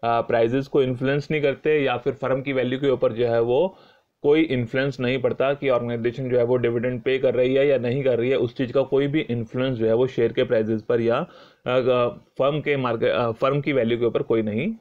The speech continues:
पड़ता है। तो इसमें मैंने आपको, जैसे पिछली वीडियो में बताया था, कि जो हमारी theory of irrelevance है या फिर relevance, अ, irrelevance concept of dividend है, इसमें जो है, दो अप्रोचेज हैं। एक जो है, हमारी रेजिडुअल अप्रोच है और दूसरा मोदी गिलानी and मिलर अप्रोच है, अ, मोदी गिलानी and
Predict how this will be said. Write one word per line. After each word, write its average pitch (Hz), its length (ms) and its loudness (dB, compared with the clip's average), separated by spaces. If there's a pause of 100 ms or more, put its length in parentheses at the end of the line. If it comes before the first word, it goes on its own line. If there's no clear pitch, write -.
(180)
पड़ता 107 200 -2
है। 98 100 -8 (320)
तो 160 100 2
इसमें 165 180 0
मैंने 165 140 0
आपको, 151 240 -2
जैसे 139 260 0
पिछली 139 280 -4
वीडियो 139 220 0
में 139 100 -2
बताया 120 160 0
था, 139 140 0
कि 139 120 -4
जो 131 140 0
हमारी 127 220 2
theory 127 280 0
of 135 140 2 (120)
irrelevance 123 600 0
है 123 280 2
या 123 160 0
फिर 120 260 2
relevance, 123 380 -2
अ, 123 120 2
irrelevance 131 600 0
concept 120 420 -2
of 117 160 -2
dividend 117 340 0
है, 170 140 -2 (440)
इसमें 165 300 0
जो 156 100 2
है, 156 80 2
दो 143 140 2
अप्रोचेज 143 480 2
हैं। 160 140 0
एक 131 220 -2
जो 135 80 0
है, 135 60 2
हमारी 127 260 2
रेजिडुअल 123 520 2
अप्रोच 143 340 0
है 165 80 2
और 127 180 0
दूसरा 123 300 -2
मोदी 120 240 -2
गिलानी 113 340 0
and 127 100 0
मिलर 107 320 0
अप्रोच 110 320 -2
है, 135 160 0
अ, 117 180 -2
मोदी 117 480 -2
गिलानी 120 540 -2
and 127 300 -4